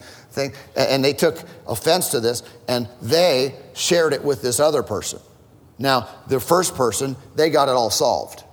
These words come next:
They forgave, got it all worked out, relationships were all restored. The other person didn't let it go. The other person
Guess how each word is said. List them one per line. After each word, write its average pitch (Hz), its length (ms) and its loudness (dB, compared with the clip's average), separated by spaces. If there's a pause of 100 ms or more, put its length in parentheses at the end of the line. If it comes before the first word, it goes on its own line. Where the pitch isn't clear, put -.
(800)
They 139 140 0
forgave, 131 600 0
got 131 180 0
it 127 80 0
all 127 160 4
worked 127 240 -2
out, 131 220 2
relationships 127 640 0
were 123 140 0
all 120 160 2
restored. 127 600 -2 (320)
The 127 160 0
other 151 200 2
person 120 380 -6
didn't 123 220 -4
let 117 160 -2
it 90 100 -10
go. 98 240 -2 (1900)
The 143 240 0
other 147 180 2
person 123 460 -2